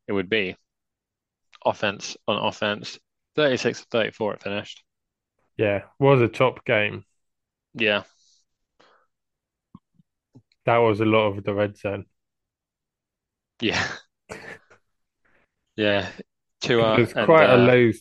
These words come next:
Speaker 2: low
Speaker 1: Tyreek.
Speaker 2: scoring week, all in all. Obviously,
Speaker 1: It
Speaker 2: with
Speaker 1: was.
Speaker 2: exceptions,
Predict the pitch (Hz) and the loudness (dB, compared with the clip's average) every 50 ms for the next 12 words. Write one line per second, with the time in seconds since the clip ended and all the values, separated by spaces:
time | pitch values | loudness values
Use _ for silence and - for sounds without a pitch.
0 | _ _ - 127 123 120 113 98 98 98 98 131 120 117 113 110 110 107 107 107 | _ _ 0 2 4 4 2 2 -2 -4 0 2 4 4 4 4 4 2 2 0
1 | 107 107 104 104 101 101 _ _ _ _ - 123 113 107 92 - - - - - | -4 -6 -10 -12 -14 -16 _ _ _ _ -6 -4 -4 -4 -4 -8 -12 -20 -20 -20
2 | - _ _ _ _ _ _ _ _ _ _ - 123 110 107 101 101 98 98 95 | -20 _ _ _ _ _ _ _ _ _ _ 0 0 2 2 2 0 0 -2 -2
3 | 78 95 - _ _ _ _ _ _ _ _ - 120 107 107 101 143 135 160 165 | -4 -6 -12 _ _ _ _ _ _ _ _ -4 -2 -2 -2 -2 0 2 2 4
4 | 151 143 131 123 107 - - - - - - 208 - 107 - - - - - - | 4 4 2 0 -2 -6 -10 -14 -16 -18 -10 -6 -6 -6 -4 -6 -8 -8 -8 -8
5 | - - - - - | -10 -12 -14 -18 -20